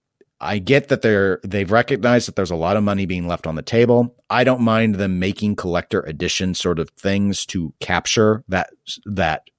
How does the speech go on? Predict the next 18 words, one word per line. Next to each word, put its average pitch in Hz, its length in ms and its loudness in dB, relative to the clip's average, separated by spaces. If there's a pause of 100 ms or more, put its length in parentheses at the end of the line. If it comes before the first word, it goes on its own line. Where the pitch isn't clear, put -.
(100)
high 101 280 0
end 101 540 0
dollar, 104 520 4 (360)
but 90 440 0 (340)
I'm 92 140 -2
getting 110 340 4
worried 98 560 4
that 82 460 -2
Stern's 151 440 6
still 131 200 6
the 107 120 2
only 131 220 6
one 120 240 6
that 95 120 -4
seems 120 280 2
to - 60 -10
be 95 80 -2
pricing 110 520 0